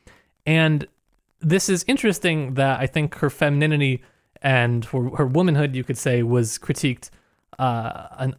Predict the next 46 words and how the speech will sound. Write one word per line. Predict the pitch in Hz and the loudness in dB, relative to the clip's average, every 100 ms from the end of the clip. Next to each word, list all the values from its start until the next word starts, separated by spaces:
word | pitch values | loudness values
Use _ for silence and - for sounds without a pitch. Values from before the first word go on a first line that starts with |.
| _ | _
on | 135 139 | 2 4
these | 180 165 | 2 2
grounds, | 160 143 135 - | 0 0 -2 -2
and | 139 135 | 2 2
there | 127 | 2
was | 123 117 | 0 -2
something | - 151 156 135 135 | -2 0 0 2 2
that | 135 156 | 0 -4
seemed | - 147 143 - | -4 0 0 -2
to | |
be | 127 117 | -2 0
missed | 147 214 - - - | 2 0 -2 -8 -4
by | 127 120 127 - _ - | -2 -2 -6 -8 _ -2
a | 131 | 0
lot | 131 135 | 2 0
of | - | -4
people | 147 139 120 | -4 -2 0
writing | 120 120 113 165 - _ _ _ _ | 0 0 0 -4 -12 _ _ _ _
biographies. | - 139 117 113 117 - 120 117 | -2 2 4 2 0 -2 -2 -2
And | 135 120 117 - _ _ _ _ _ _ _ | 0 0 0 -6 _ _ _ _ _ _ _
because | 147 - 185 - | -6 0 0 0
she | |
lived | 175 180 160 | 0 0 -2
quite | 190 160 | 0 -2
a | |
private | - 165 151 - | 0 -2 -2 -2
life, | 185 202 180 | 0 0 0
we | 165 160 | -2 -2
can't | 180 156 - | 0 -2 -2
one | 135 151 170 | -2 0 0
hundred | 156 185 170 165 | 0 0 0 -2
percent | 156 - 147 - | -4 -2 -2 -4
say | - 226 | -2 0
this, | 202 185 | 0 -2
but | - 135 | -2 -4
it's | - | -4
a | 151 | -2
little | 170 | -2
bit | 156 156 | 0 0
of | 131 | 0
a | |
historical | 127 - 175 160 - 135 | -4 -2 0 0 2 0
wink | 123 165 - | 2 0 0
wink, | 147 190 - | 0 0 0
I | 131 | -2
think. | - 120 117 | 0 0 -2